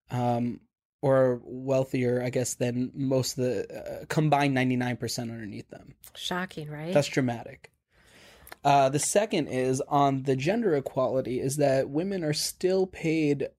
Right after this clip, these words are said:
Speaker 1: um, twenty-four percent less than, uh, men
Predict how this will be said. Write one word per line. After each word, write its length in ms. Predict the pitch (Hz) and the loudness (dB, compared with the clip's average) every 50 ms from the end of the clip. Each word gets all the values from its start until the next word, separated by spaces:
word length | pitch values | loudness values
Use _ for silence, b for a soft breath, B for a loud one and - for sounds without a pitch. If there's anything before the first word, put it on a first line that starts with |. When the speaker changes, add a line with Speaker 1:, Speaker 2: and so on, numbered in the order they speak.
| _ - | _ -6
Speaker 1:
um, 580 | - 139 139 135 131 127 123 123 123 123 120 - - - - - | -2 0 2 2 2 2 2 2 0 -2 -2 -6 -10 -18 -20 -14
twenty-four 600 | - - 156 156 165 156 160 - 151 147 147 143 | -6 -2 0 0 0 0 -2 -2 0 0 0 0
percent 800 | - - - 139 - - - - - 151 143 139 127 - - 143 | -2 -6 -6 -6 -4 -4 -4 -2 0 0 0 0 0 -4 -10 -8
less 760 | 127 127 127 131 139 139 135 127 - - - - - - - _ _ _ _ _ _ _ _ _ _ _ _ _ - 160 | -4 -2 2 4 4 4 4 2 -2 -4 -4 -4 -6 -8 -12 _ _ _ _ _ _ _ _ _ _ _ _ _ -14 -6
than, 480 | 147 143 135 127 127 127 123 123 123 | 0 2 2 4 4 2 2 2 0
uh, 400 | 123 120 - - - - 180 165 139 | 0 -2 -6 -12 -14 -14 -10 -6 -4
men 640 | 139 135 131 131 127 - 139 - - 147 143 - | 0 2 2 2 2 0 -4 -10 -14 -14 -16 -16